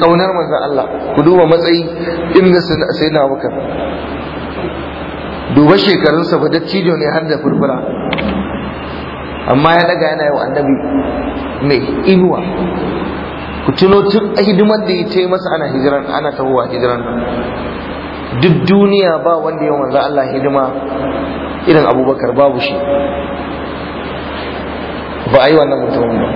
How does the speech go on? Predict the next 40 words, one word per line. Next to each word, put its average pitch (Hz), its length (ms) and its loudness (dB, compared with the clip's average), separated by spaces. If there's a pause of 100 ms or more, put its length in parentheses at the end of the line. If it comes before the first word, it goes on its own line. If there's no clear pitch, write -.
(760)
Shi 165 100 4
sa 165 160 4
annabi 151 300 2
ya 147 80 -2
ce 147 160 0
yana 143 240 0
son 151 240 0
sa. - 160 -2 (1300)
Kwarai 143 280 6
kuwa, 110 220 2
an 151 100 0
tambaye 135 320 2
shi, 123 160 -2
"Wa 120 160 2
ka 147 100 -2
fi 151 100 -4
so?" 147 120 2
Ya 123 80 0
ce, 127 100 2
"Abubakar." 117 420 2 (3500)
Wata 139 200 4
ran 156 200 6
aka 156 160 2
ɓata 156 300 4 (100)
Abubakar 139 360 -2
ɗin 135 140 -2
rai, 131 180 2
ya 147 60 -2
ce, 143 140 0
"Yanzu 151 160 0
ba 170 80 4
za 165 120 6
ku 160 120 -2
banni 160 240 2
da 139 100 0
ni 156 120 0
da 147 120 4
Abubakar 147 300 -2
ɗina 139 320 0
ba?" 143 80 2